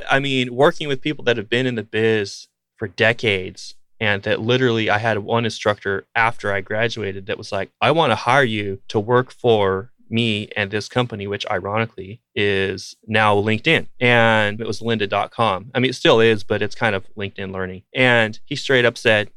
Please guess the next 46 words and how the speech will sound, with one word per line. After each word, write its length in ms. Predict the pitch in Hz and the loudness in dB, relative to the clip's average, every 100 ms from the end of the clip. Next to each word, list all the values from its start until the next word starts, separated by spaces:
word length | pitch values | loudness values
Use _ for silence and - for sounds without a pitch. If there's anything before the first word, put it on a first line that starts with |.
| - | 0
"It's 200 | 123 - | 0 2
between 360 | 127 151 131 | -2 0 -2
you 460 | 110 120 135 151 180 - | 0 2 2 0 -4 -4
and 140 | 120 | 0
your 100 | 123 | 0
colleague 480 | - 117 120 104 98 | 2 4 4 2 0
over 220 | 101 98 | -2 -2
there 320 | 90 90 90 - - | -2 -2 -4 -12 -8
who's 120 | 117 | -8
setting 300 | - 123 117 | 0 2 2
up 140 | 110 - | 0 -2
the 80 | |
light, 340 | 110 104 92 - | 0 2 0 -6
who 80 | 120 | -14
told 280 | - 123 110 | 0 2 2
you 120 | 117 | 0
to 80 | 107 | -2
come 220 | - 107 | -2 -4
talk 280 | - 107 107 | 2 2 2
to 100 | - | -2
me." 200 | 95 90 - | -10 -12 -4
I'm 60 | 117 | 2
like, 360 | 113 104 - - - | 4 4 0 -12 -4
"Well, 240 | 123 123 120 | 2 4 6
what 140 | 135 | 4
if 100 | 131 | 4
I 140 | 123 113 | 2 2
told 320 | 127 117 104 | 2 0 0
him 420 | 143 170 120 127 - - - | 0 0 -2 -8 -14 -20 -10
to 100 | 123 | -2
come 180 | 123 113 | 0 0
talk 300 | 110 104 - | 2 0 -2
to 100 | 104 | -12
you 240 | 95 92 | -10 -10
instead?" 540 | - 104 - 143 - - - | -8 -8 2 2 2 -6 -4
He 80 | 131 | 2
goes, 220 | 117 - | 2 2
"Uh, 80 | - - | -4 -6
him 200 | - 147 | 0 2
and 80 | 127 | 4
I 80 | 127 | 6
have 100 | 123 | 6
already 200 | 113 110 | 4 2
had 160 | 117 107 | 2 2
the 100 | 101 | 2
conversation. 720 | 110 98 98 117 127 - | 0 0 -2 -2 -2 -4